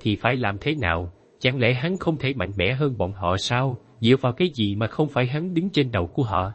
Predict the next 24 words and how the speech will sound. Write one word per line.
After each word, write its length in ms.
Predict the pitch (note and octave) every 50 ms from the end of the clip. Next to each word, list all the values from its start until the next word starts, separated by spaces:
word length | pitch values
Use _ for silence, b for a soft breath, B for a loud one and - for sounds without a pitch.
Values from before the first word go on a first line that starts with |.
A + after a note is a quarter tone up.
| -
Nguyên 260 | - C#3 C3+ C3 C3 C3+
lai, 300 | C3 C3+ C#3 C#3+ C3 B2+ - - -
ở 100 | C3+ C3
trong 220 | - - C#3+ C3+
đó 260 | B2 B2+ C3 D#3+ F3+ -
còn 180 | - G2+ F#2 F2+
có 100 | - D#3
như 200 | D3+ D3 C#3+ C3+ A#2+
vậy 160 | - E2+ -
khúc 240 | - - - F3+ F3 -
chiết. 260 | - F3+ F#3+ A3 A3+ A3 - _ _ _ _ _ _ _ _
Thủy 160 | - C3+ D#3+ E3
tộc 200 | - A2 G#2 - -
chẳng 240 | - - G#2+ G#2+ A#2+
những 140 | A#2+ C#3+ D#3
cùng 180 | - A2 G2 F#2+ -
ta 180 | A#2 G#2+ G#2+
có 200 | A2 - - D3+
đại 180 | C#3 E2+ F#2 -
ân, 240 | - B2+ A#2+ A#2 G#2+ - _ _ _ _ _
càng 240 | - B2 A#2 A#2+ A#2
là 140 | A2+ G#2+ A2
đối 180 | A2 B2+ D3 E3
với 180 | - E3 E3+